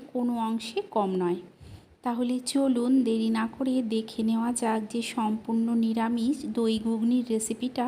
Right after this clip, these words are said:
আমি কিভাবে বানাই। এটা বানানোর জন্য এখানে দেখুন, আমি মটর সারা রাত ভিজিয়ে রেখেছিলাম। হাতে সময় কম থাকলে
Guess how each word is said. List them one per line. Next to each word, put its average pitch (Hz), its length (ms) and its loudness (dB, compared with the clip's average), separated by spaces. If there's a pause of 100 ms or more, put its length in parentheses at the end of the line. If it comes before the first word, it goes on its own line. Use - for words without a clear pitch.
(160)
আমি 226 200 0
কিভাবে 214 460 -2 (120)
বানাই। 170 380 0 (1300)
এটা 269 200 -2
বানানোর 247 580 2
জন্য 277 320 4 (260)
এখানে 247 340 0
দেখুন, 262 360 0 (100)
আমি 247 220 2
মটর 226 500 0 (140)
সারা 233 340 0
রাত 220 220 0 (100)
ভিজিয়ে 220 480 0
রেখেছিলাম। 226 680 -2 (560)
হাতে 233 360 -2
সময় 220 460 0 (120)
কম 226 200 0
থাকলে 254 440 -2